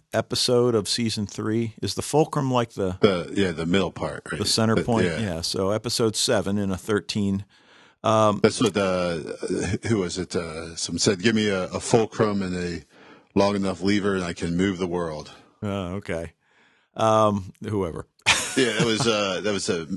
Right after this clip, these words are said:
Speaker 2: Archimedes, I th-, believe
Speaker 1: Oh,
Speaker 2: said that.
Speaker 1: okay. Um, but, you know, we've gone two and a half seasons, and we still, we, y-, y-, this is the first time we've returned to her hometown, right?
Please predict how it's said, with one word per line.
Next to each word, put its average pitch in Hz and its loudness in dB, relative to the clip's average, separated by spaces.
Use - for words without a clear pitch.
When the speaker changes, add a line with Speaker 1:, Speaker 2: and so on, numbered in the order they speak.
Speaker 2:
Archimedes, 113 0
I 87 -6
th-, - -12
believe 92 -2
Speaker 1:
Oh, 165 8
Speaker 2:
said 82 -8
that. 98 -6
Speaker 1:
okay. 92 -8
Um, 120 2
but, - -2
you 254 2
know, 220 6
we've 175 6
gone 170 2
two 226 2
and 196 4
a 170 2
half 139 2
seasons, 151 0
and 135 0
we 127 0
still, - 0
we, 123 -2
y-, 147 -6
y-, 131 -4
this 170 0
is - -4
the - -6
first 160 0
time 147 2
we've 135 2
returned 139 0
to 127 2
her 127 2
hometown, 127 0
right? 104 -2